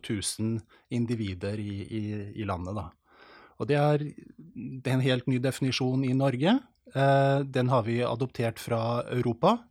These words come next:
som vi samarbeider mest med på dette området, og derfor har, var det nå naturlig å harmonisere den definisjonen mellom,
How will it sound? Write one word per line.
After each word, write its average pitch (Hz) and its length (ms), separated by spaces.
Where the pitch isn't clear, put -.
som - 220
vi - 20
samarbeider 107 760
mest 113 320
med 113 240
på 123 100
dette 123 220
området, 120 460
og 131 140
derfor 117 260
har, 120 160
var 120 200
det 107 180
nå 110 160
naturlig 104 600
å 104 160
harmonisere 117 960
den 101 240
definisjonen 101 880
mellom, 98 400